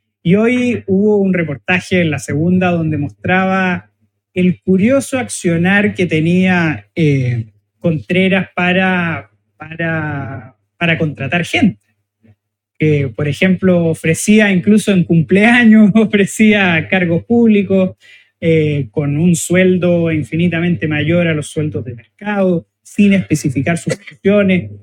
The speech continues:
Yo creo que lo que reflejó Carlos Contreras,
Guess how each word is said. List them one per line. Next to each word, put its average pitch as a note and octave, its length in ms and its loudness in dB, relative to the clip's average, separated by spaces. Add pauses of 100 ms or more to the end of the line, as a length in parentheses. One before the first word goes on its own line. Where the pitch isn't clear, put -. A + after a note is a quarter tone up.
(240)
Yo F#3+ 140 2
creo A#3 320 2
que F#3+ 560 0
lo D#3+ 320 0
que D3+ 320 -2
reflejó C#3+ 720 -2
Carlos F#3 340 -2
Contreras, F#3+ 720 -2